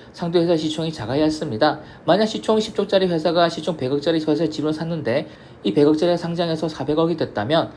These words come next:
이게 시총 십 조짜리 회사의 주가에 영향을 줄까요? 거의 영향이 없을 겁니다.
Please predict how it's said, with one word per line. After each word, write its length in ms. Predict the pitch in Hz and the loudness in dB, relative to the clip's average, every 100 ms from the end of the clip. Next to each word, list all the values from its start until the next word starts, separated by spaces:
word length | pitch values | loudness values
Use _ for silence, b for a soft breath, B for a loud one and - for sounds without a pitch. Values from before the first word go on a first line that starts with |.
| B - | B -8
이게 160 | 185 196 | 0 0
시총 260 | 202 208 | 0 -2
십 160 | 190 185 | -4 -4
조짜리 280 | 185 190 175 | 0 0 0
회사의 280 | 170 185 170 | 0 0 -2
주가에 340 | 143 - 160 | -4 0 0
영향을 280 | 113 143 180 | 0 -2 -4
줄까요? 480 | - - 113 175 185 - - | -6 -4 -2 0 -2 -10 -12
거의 220 | - 131 | -4 -2
영향이 300 | 135 120 147 | -2 -2 -2
없을 240 | 123 - - | -4 -6 -4
겁니다. 420 | 147 104 147 | -4 0 -2